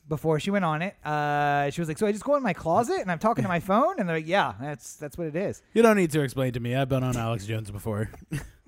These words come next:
Speaker 1: Uh, and, uh, this was a conservative po-, podcast called, like, Around the Water Cooler or something unoriginal and conservative,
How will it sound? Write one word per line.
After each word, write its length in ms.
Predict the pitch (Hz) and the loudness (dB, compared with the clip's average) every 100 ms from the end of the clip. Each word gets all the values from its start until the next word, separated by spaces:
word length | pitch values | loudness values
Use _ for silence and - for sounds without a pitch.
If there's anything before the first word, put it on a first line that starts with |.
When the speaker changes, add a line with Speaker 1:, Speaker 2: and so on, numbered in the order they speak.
| _ _ _ _ - - - - - | _ _ _ _ -20 -18 -16 -16 -4
Speaker 1:
Uh, 320 | 254 254 262 | 0 2 2
and, 280 | 220 214 196 | 4 4 6
uh, 140 | 196 | 6
this 160 | 190 196 | 6 2
was 100 | 196 | 0
a 80 | 190 | 0
conservative 580 | 180 - 220 233 190 - | 0 2 2 4 0 0
po-, 300 | 170 151 156 | 0 -2 -2
podcast 640 | - 151 139 151 147 151 - | -4 -4 -4 -6 -6 -6 -8
called, 260 | 180 165 | -8 -8
like, 220 | 143 147 _ | -8 -12 _
Around 420 | 156 123 147 165 | -14 -8 -4 -2
the 60 | 196 | -2
Water 360 | 127 110 143 208 | -4 -4 -6 -8
Cooler 480 | - 262 277 285 | -6 -6 -4 -6
or 120 | 220 214 | -6 -8
something 400 | - 294 254 196 | -2 -2 -2 -4
unoriginal 560 | 180 175 160 143 147 139 | -2 -2 -2 -4 -6 -6
and 80 | |
conservative, 480 | 156 120 117 107 131 | -8 -10 -8 -8 -10